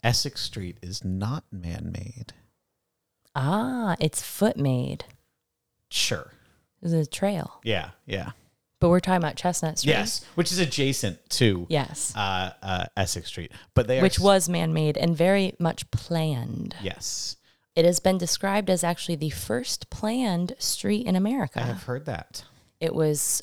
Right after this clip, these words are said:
Speaker 2: uh, constructed between seventeen ninety-six and eighteen oh five on farmland once belonging to the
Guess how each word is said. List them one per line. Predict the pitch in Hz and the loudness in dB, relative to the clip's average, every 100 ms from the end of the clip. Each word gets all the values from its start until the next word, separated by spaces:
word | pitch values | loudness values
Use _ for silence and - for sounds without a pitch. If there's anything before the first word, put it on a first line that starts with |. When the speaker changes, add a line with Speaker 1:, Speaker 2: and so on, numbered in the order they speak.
| - | -4
Speaker 2:
uh, | 139 - - - _ | -6 -6 -12 -16 _
constructed | - 151 147 - - - - - 120 - 190 240 _ _ | -4 -2 0 -2 -2 -4 -4 -2 -2 -2 -8 -10 _ _
between | 160 - 165 151 147 | -4 0 2 0 0
seventeen | - 196 202 277 - 226 214 | 0 0 0 -4 -6 -4 -2
ninety-six | 190 180 165 151 - - 180 - - - - - _ | 0 -2 -4 -6 -6 -4 -4 -6 -12 -12 -12 -16 _
and | 147 143 - | -4 -4 -4
eighteen | 202 - - 180 175 - | -8 -8 -8 -6 -6 -6
oh | 143 | -6
five | 135 - 214 214 - - 220 - - - - - - | -6 -8 -6 -4 -6 -6 -6 -8 -12 -14 -18 -12 -2
on | 156 156 | -2 -2
farmland | - - 233 294 202 135 120 139 196 - | -4 -2 0 0 0 0 -2 -2 -4 -4
once | 165 185 269 - | -2 -2 0 -2
belonging | - 180 175 175 190 190 | -2 -2 0 -2 -4 -6
to | - 160 151 | -6 -4 -2
the | 143 | -4